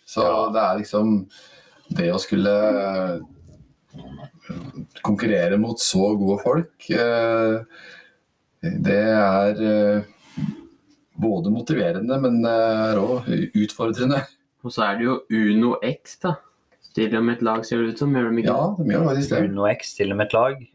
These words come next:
Speaker 2: Og så er det sånn at det, parklassen da, det er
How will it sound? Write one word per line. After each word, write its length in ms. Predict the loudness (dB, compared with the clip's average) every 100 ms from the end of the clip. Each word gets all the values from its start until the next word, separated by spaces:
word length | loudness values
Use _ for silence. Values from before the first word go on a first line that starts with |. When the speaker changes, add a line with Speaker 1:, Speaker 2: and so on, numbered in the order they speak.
| _
Speaker 2:
Og 60 | -4
så 100 | -2 -2
er 60 | -4
det 80 | -4
sånn 260 | -4 0
at 280 | 0 -2 -10 _ _ -20 _ _ _ _ _ _ -20 -20 -20 _ -20 -10 0
det, 520 | 2 4 4 2 -2
parklassen 880 | 0 0 0 -2 -4 -4 -2 -2 0
da, 160 | 0 -4 -4
det 160 | 0
er 360 | 2 0 -2